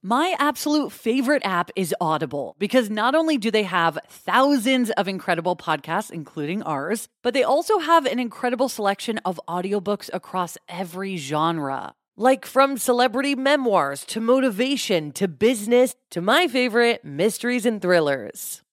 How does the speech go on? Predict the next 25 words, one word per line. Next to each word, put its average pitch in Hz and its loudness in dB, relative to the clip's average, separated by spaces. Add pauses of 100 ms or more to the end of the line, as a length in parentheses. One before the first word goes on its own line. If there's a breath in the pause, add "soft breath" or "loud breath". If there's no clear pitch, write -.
(140)
Audible 294 4
really 285 0
is 269 2
the 247 2
destination 240 2
for 240 -2
thrilling 247 2
audio 196 4
entertainment, 180 -2 (160)
with 277 0
highly 285 2
anticipated 269 0
new 226 0
releases 240 2
that 214 4
can 226 -4
include 214 -4
eerie 233 -2
soundscapes, 233 0 (360)
captivating 240 0
sound 190 2
design, 190 2 (180)
and 170 -6
dynamic 170 0
performances. 151 -4